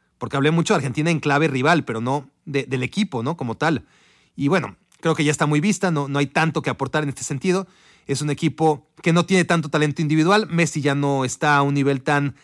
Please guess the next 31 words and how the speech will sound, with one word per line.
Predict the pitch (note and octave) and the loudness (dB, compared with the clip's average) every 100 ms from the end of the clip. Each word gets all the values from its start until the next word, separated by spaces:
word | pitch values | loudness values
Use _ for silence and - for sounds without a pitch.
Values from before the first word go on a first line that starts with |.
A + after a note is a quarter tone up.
| - | -4
radiante, | D#3 D#3 F#3 G#3+ B3 | 0 4 4 4 2
pero | F#3+ | 0
eso | F3 | 4
ayuda | F#3 F3 G#3+ A3+ | 4 4 4 2
porque, | E3+ - C#3+ A#2+ _ _ _ | -2 -2 -2 -4 _ _ _
porque | - D#3 | -2 0
antes | E3 F#3 F#3+ | 2 2 2
había | D#3+ | 2
un, | F#3 E3+ F#3+ | 0 -2 -2
una | F#3 | 2
gran | F3 F3 | 2 2
distancia | F3 F#3+ F3+ G3+ | 0 0 2 0
entre | F3+ D3 | 0 0
Messi | D#3+ G#3 | 0 0
y | |
los | C#3+ B2+ | -2 0
demás, | D3 F3 | 2 2
¿no? | B2 G#3 _ _ | 0 -8 _ _
Y | D#3+ | -2
aunque | C#3+ C3+ D3 | -2 0 0
los | C#3 C3+ | 2 2
demás | D3 E3+ G3+ - - _ _ - | 2 4 2 -2 -10 _ _ -2
fueran | E3+ F#3+ F#3+ | 2 4 2
hasta | D#3 C3 D#3+ | -2 -2 0
mejores | D3+ C#3+ A3 A3 E3 | 0 2 4 4 4
de | |
los | C#3+ C3+ - _ - | 0 -2 -8 _ -4
que | D3+ | 2
ahora | C#3+ E3 F#3+ | 4 6 4
tiene | F#3+ F#3 | 2 0
Argentina, | E3+ F3 G3 G3 | 0 0 2 2